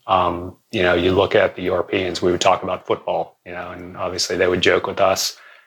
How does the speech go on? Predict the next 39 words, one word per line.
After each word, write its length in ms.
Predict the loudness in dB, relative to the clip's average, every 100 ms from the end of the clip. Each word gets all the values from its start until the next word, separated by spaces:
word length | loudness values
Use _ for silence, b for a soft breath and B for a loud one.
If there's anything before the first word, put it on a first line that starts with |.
| B -4
what 160 | 0
they 100 | 0
call 260 | 4 2 4
real 200 | 2 2
football, 520 | -2 -6 -6 -6 -10 _
um, 260 | -18 -18 -16
you 60 |
know, 120 | -16 -12
the 80 |
style 300 | -10 -6 -6
that 140 | -8 -2
they 140 | -4
play. 340 | -4 -10 -12 -16 b b b _ -6
And 140 | 2
even 220 | 4 4 2
with 120 | 0
the 120 | 2
Afghans, 500 | 2 2 -4 -8 -10
you 60 | -12
know, 140 | -10
we 140 | -8
would 200 | -8 -8
be 180 | -10 -14
part 280 | -6 -4 -2
of 60 | 0
their, 220 | -2 -2
their 140 | -4
P 180 | -4 -6
T 200 | 0 0
formations, 680 | 0 -6 -8 -6 -6 -6 -10
and 140 | -10
we 80 | -6
would 140 | -6
try 240 | 2 2 2
to, 120 | 0
you 100 | -2
know, 140 | -4
show 260 | 0 2 4
them 320 | 2 0 -4